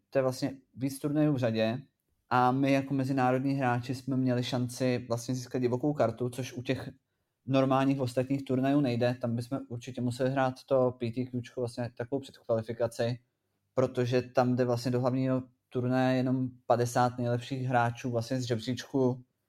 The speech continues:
z minulého roku, což logicky v něm nikdo z nás není. Takže jsme se rozhodli zkusit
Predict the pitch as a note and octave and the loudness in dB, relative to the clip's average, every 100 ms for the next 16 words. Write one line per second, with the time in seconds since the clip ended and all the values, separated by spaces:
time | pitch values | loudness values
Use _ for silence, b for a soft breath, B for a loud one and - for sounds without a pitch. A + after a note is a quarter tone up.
0 | _ - C3 B2+ B2+ C#3 D3 A2 A#2+ A#2+ | _ -6 0 2 4 6 4 4 0 -2
1 | B2 _ - - - - _ _ - A#2+ | -4 _ -8 -8 -10 -20 _ _ -6 -2
2 | B2 A#2+ - B2+ B2+ - _ _ - B2 | 0 -2 -2 -2 -2 -6 _ _ -4 -2
3 | A#2+ B2 C3 C3 C3+ A#2+ A#2+ A#2+ A#2+ - | 0 0 2 0 0 -2 0 0 -4 -10
4 | _ _ _ _ _ _ - B2+ C3 - | _ _ _ _ _ _ -2 -2 -2 0
5 | C3+ C3+ C3+ C3+ B2+ C3+ C#3+ - C#3+ - | 2 2 2 2 4 0 -2 -4 -4 -2